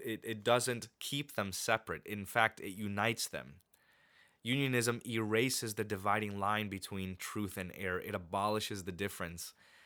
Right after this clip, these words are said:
and it turns it all into error. So unionism is the very grave and serious threat to the truth. It's to,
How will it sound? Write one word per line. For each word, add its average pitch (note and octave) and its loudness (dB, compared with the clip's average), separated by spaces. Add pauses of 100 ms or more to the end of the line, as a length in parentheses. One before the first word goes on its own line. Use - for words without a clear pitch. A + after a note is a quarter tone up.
(560)
and G2 2
it G2+ -6
turns A2 -4
it G2+ 0 (100)
all G#2+ 6
into F#2 -8
error. D#2 -8 (560)
So - -8
unionism A2+ 2
is G2+ -4
the G#2 0
very G#2 2
grave G#2 0
and F#2 -8
serious - -2 (180)
threat A#2 4 (140)
to G#2+ -4
the F2 -4
truth. - -8 (460)
It's - -10
to, G2+ -6